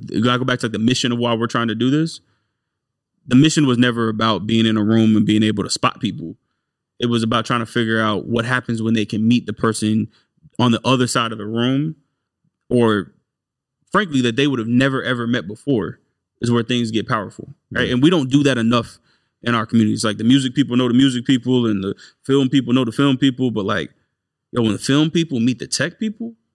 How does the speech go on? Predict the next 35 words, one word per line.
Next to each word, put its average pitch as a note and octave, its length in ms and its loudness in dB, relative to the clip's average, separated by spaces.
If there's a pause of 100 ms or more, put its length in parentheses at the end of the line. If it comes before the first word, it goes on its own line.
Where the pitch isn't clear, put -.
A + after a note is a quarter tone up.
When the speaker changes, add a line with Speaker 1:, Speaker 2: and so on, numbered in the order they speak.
(280)
Speaker 1:
and G#2+ 100 0
the - 60 -2
tech - 260 -4
people F#2+ 260 -6
meet C#3 240 0
the, G#2+ 340 0
the G#2 80 -6
big C3 320 0
business D3+ 420 0
corporate F#3+ 460 -4
people, A3+ 400 -2
Speaker 2:
Yeah. E2+ 180 -2 (1040)
Speaker 1:
stuff F#3+ 280 0
starts D3 300 -4
to, G#2+ 280 -2
to - 140 -6
open C3+ 340 0
up C#3 260 -2 (240)
opportunity. C#3 420 -2
I - 60 0
mean, D3 120 0 (380)
though, C3+ 120 0
there's D#3+ 160 0
a D3+ 40 4
member, C#3+ 500 2 (460)
he B2 80 -2
goes C3+ 220 2
to A#2 80 0
new B2 160 6
member D3 240 2
orientation. A2+ 760 -2
It's A2+ 160 -4
a G#2+ 60 0
dope A2+ 220 0
company, A2 380 -2